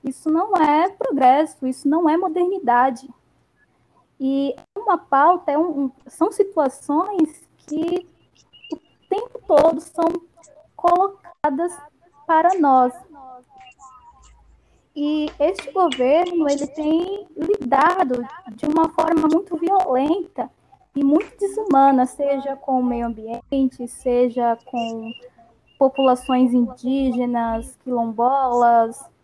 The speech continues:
tradicionais. É um, um momento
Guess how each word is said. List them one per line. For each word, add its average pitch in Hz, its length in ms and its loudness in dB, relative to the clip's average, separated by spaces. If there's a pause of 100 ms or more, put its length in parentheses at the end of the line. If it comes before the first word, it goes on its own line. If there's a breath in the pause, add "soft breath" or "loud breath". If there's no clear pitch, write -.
(120)
tradicionais. 254 1040 -4 (720)
É 254 160 -2
um, 330 300 -2
um 370 140 -8
momento 381 1000 0